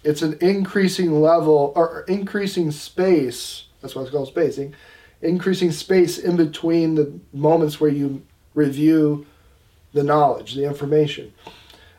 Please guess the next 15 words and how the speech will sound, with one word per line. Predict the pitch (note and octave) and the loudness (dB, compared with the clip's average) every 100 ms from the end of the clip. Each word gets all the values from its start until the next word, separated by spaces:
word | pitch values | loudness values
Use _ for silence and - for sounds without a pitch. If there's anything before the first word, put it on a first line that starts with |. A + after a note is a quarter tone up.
| - | -6
And | D3+ D#3 | 0 2
that | F#3 F#3+ | 2 2
way | F#3 F3+ | 4 4
it's | E3 D3+ | 2 0
kinda | F3+ F3+ E3+ | 0 2 4
like | D#3 D3 C#3+ - _ _ _ _ _ _ _ _ _ | 4 2 -2 -14 _ _ _ _ _ _ _ _ _
its | D#3+ D3+ | -4 -2
own | D#3+ E3 F3+ F3 D3+ | 0 2 4 2 0
challenge | - F3 F3 D#3+ C#3 C3 | 0 2 2 2 0 -4
for | - D#3+ | -2 2
your | D3+ | 2
memory. | D3 D#3+ D3+ C#3+ C3 B2 _ _ _ _ _ _ _ _ _ | 2 2 2 0 -4 -8 _ _ _ _ _ _ _ _ _
So | E3+ | 2
you're, | D#3+ D#3+ D#3 | 4 4 2
you're | D3+ D3+ | 2 0